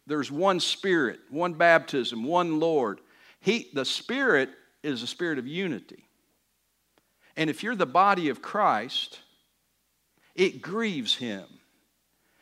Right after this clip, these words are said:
when you won't reconcile. If you're really close to the Spirit,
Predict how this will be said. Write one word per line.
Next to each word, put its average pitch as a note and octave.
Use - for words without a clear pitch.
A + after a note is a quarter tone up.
when C3+
you D#3
won't C#3+
reconcile. B2
If G3
you're C4
really A#3+
close D4
to -
the G#2+
Spirit, -